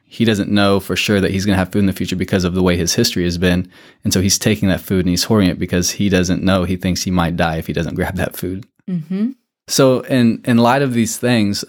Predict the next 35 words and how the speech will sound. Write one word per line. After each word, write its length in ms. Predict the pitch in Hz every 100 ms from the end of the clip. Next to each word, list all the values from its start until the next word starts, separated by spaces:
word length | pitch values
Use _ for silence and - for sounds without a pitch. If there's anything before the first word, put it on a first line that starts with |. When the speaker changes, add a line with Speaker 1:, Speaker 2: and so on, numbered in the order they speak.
| -
Speaker 1:
what 200 | 107 143
are 80 | 139
some 160 | 139
of 80 | 123
the 60 | 117
things 180 | 123
that 260 | 104 - -
we 160 | 110 117
are 80 |
doing, 480 | 107 104 101 98 98 -
um, 380 | 95 87 90 -
as 180 | 101 87
O 160 | 104 98
J 220 | 98 92
C 260 | - 107 101
to 160 | -
respond? 480 | 87 - 80 82 - _ _ _ _ _ _
Speaker 2:
So 160 | - 208
if 120 | 190
you 140 | 220
look 220 | 214 269 277
at 100 | 240
the 140 | 226
orphan 400 | 208 190 240 240
crisis, 760 | - 135 156 - 175 180 - -
um, 480 | 165 160 156 151 160 _ - -
globally, 720 | 160 180 180 196 202 214 220
there 240 | 196 185 180
is 500 | - 175 175 170 -
one 300 | - 170 180
hundred 300 | 190 196 190
and 140 | 185 170
fifty-three 600 | 185 185 180 - 180 170
million 400 | 170 165 160 156
orphans. 640 | 156 151 147 131 117 -